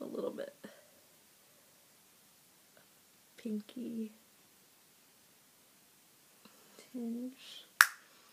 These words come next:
Like so. And then I'm gonna go in with Benefit.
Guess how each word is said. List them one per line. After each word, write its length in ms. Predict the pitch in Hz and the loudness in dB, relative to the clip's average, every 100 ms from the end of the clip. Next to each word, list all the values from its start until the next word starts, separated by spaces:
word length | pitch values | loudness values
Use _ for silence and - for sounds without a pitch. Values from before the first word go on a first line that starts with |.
| - - - - - - - | -20 -20 -20 -20 -20 -20 -20
Like 80 | - - - - - | -18 -16 -12 -12 -6
so. 240 | 240 247 294 - - - - - - - - - - | -2 -2 -4 -10 -20 -18 -18 -16 -16 -16 -18 -20 0
And 300 | 226 233 226 | 4 6 10
then 500 | 240 269 247 226 233 | 10 12 10 8 6
I'm 160 | 240 247 | 2 2
gonna 200 | 226 233 - | 4 4 4
go 420 | 247 233 240 - - | 4 4 4 0 2
in 400 | 240 220 220 220 - - - - - - - - - - - - - 226 | 4 6 6 6 4 4 -4 -12 -12 -12 -12 -14 -14 -16 -4 2 2 4
with 280 | 214 214 208 - - - - - - | 4 4 0 -6 -16 -16 -18 0 2
Benefit. 960 | 226 226 226 - 285 330 - - - - | 4 4 2 0 0 0 -2 0 0 0